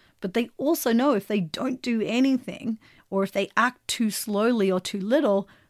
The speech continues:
that they will then lose the trust of the public and inflation will get out of control and possibly turn into hyperinflation. Now, if you want to know what hyperinflation is, just Google Venezuela or Turkey and hyperinflation.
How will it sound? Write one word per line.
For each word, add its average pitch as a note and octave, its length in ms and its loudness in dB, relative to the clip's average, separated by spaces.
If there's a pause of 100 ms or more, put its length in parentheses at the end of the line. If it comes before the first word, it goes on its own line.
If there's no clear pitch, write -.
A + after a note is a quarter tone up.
(240)
that B3 180 2
they B3 160 2
will B3+ 140 2
then A#3 460 4
lose A3+ 220 2
the A3 100 -2
trust - 280 -4
of A3+ 80 -6
the B3 80 -2
public F3 520 -10 (240)
and G#3 100 2
inflation G#3 540 0
will G#3 200 2
get G3 240 -2
out F3+ 200 -2
of F3 100 -6
control E3+ 440 -4
and F#3+ 180 -4
possibly A3+ 640 -4
turn G3 240 -2
into F#3+ 200 -2
hyperinflation. - 960 -10 (200)
Now, G#3 140 0
if F#3+ 120 -4
you G#3 80 -2
want A#3 160 2
to C4 40 2
know B3+ 180 4
what A#3+ 140 0
hyperinflation G#3+ 760 -4
is, C#4 300 -2 (340)
just A#3 320 0
Google A3+ 300 2
Venezuela G#3 640 0
or G3 120 -2
Turkey G3 460 -6
and F#3+ 200 -4
hyperinflation. - 1000 -10